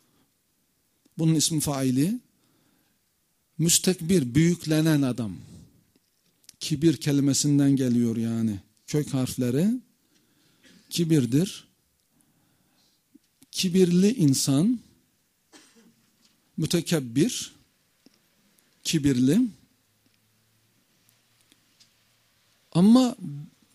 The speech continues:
bir kısmı da müstekbir.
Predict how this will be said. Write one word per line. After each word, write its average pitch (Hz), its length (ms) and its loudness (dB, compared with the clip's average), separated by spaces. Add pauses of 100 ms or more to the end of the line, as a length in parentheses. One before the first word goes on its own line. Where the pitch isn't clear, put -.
bir 220 160 -6
kısmı 254 440 -4
da 170 180 -2 (640)
müstekbir. 156 1040 -4